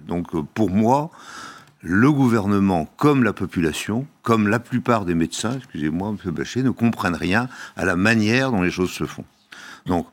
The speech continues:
aujourd'hui, euh, on a une faillite claire qui est celle de Sanofi, qui a choisi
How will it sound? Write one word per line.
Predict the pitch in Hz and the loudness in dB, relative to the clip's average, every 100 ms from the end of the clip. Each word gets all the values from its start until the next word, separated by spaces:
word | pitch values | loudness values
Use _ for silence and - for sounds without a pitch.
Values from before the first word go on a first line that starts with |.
| _ | _
aujourd'hui, | - 143 139 107 101 87 - _ _ _ _ - | 2 4 4 4 2 2 -2 _ _ _ _ -6
euh, | 80 80 | -4 -4
on | - 113 110 | 0 2 4
a | 98 78 - _ - | 4 2 -4 _ 2
une | 113 | 2
faillite | - 113 101 92 - | 2 2 2 2 -2
claire | - 110 113 95 73 - | 0 2 4 2 0 -6
qui | - 92 | -4 2
est | 92 78 - | 2 2 -2
celle | - 143 120 | 0 2 4
de | 107 | 0
Sanofi, | 104 92 90 - 85 | 2 0 0 -2 -4
qui | - 78 | -2 -4
a | |
choisi | 73 - 113 101 104 | -2 0 2 2 0